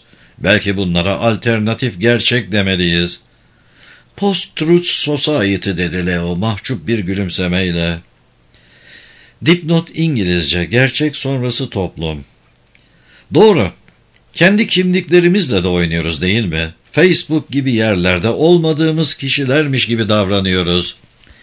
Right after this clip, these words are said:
"Benim Facebook'um yok." "Benim de yok. Ne işe yaradığını hiç anlayamadım. Ama benim de rol yaptığım oluyor." diye devam etti Mikael.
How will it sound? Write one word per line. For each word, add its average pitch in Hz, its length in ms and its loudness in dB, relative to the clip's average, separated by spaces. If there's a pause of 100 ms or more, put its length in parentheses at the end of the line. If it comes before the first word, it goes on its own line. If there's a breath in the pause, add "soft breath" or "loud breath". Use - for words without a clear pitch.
(180 soft breath)
"Benim 214 260 2
Facebook'um 131 760 0
yok." 104 260 -4 (580 loud breath)
"Benim 139 340 4
de 87 60 4
yok. 78 260 -2
Ne 123 180 0
işe 95 200 -2
yaradığını 82 400 0
hiç 107 180 0
anlayamadım. 82 720 -2 (360 soft breath)
Ama 160 260 2
benim 190 280 4
de 185 40 4
rol 156 300 4
yaptığım 143 460 0
oluyor." 120 380 0
diye 92 220 0
devam 90 340 0
etti 85 240 -4
Mikael. 78 520 -4